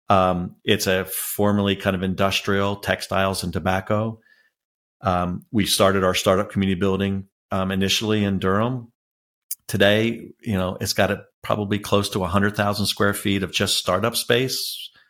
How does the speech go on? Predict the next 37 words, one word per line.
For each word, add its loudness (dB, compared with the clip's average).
over -2
three 2
buildings, 0
some 2
of 2
those 2
in 0
old 0
tobacco 0
warehouses. 0
Um, 0
so -2
it's -8
a -6
very 2
kind 2
of, 0
you 0
know, -2
what, -4
what, 2
what 6
do 6
we 6
love 6
as -2
entrepreneurs? 0
Cheap, -4
shitty -4
space, -2
<laughs> -
right? 0
So 2
when 2
we 4
started 6
this -4